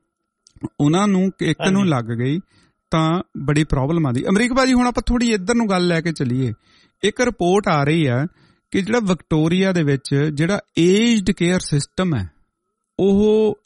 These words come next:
Speaker 1: it's on verge
Speaker 2: ਹਾਂਜੀ।
Speaker 1: of collapse, ਜਾਣੀ ਕਿ ਉਹ ਢਹਿ ਢੇਰੀ ਹੋਣ
Speaker 2: ਹਾਂਜੀ।
Speaker 1: ਦੇ ਬਿਲਕੁਲ ਕਗਾਰ ਤੇ, ਜਾਣੀ ਕਿ ਕਤਾਰ ਦੇ ਉੱਤੇ ਖੜਾ ਆ ਕਿ ਉਹ ਕਿਸੇ ਵੇਲੇ ਵੀ ਕਲੈਪਸ ਹੋ
Speaker 2: ਜੀ।
Speaker 1: ਸਕਦਾ ਆ।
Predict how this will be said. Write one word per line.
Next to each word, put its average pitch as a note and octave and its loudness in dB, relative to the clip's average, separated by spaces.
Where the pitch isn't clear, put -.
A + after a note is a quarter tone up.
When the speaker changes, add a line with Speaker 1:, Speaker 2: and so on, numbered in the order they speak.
Speaker 1:
it's G3+ -2
on G3+ 2
verge C#3+ 2
Speaker 2:
ਹਾਂਜੀ। D3+ 2
Speaker 1:
of F3 0
collapse, - -4
ਜਾਣੀ C#3+ 2
ਕਿ D3+ -2
ਉਹ D#3+ 0
ਢਹਿ F3+ 0
ਢੇਰੀ D#3 2
ਹੋਣ C#3 2
Speaker 2:
ਹਾਂਜੀ। C3+ 0
Speaker 1:
ਦੇ C#3 0
ਬਿਲਕੁਲ D#3+ -2
ਕਗਾਰ A#2 -2
ਤੇ, A#2+ -4
ਜਾਣੀ A#2 -2
ਕਿ A#2 -4
ਕਤਾਰ A#2 -4
ਦੇ A#2 -2
ਉੱਤੇ A2+ -4
ਖੜਾ D#3+ 2
ਆ F#2+ -8
ਕਿ F3+ -2
ਉਹ F#3 0
ਕਿਸੇ A#3 0
ਵੇਲੇ G3+ 2
ਵੀ G3+ 0
ਕਲੈਪਸ G3+ 0
ਹੋ E3+ 2
Speaker 2:
ਜੀ। C3+ 2
Speaker 1:
ਸਕਦਾ A2 -2
ਆ। G#2 -6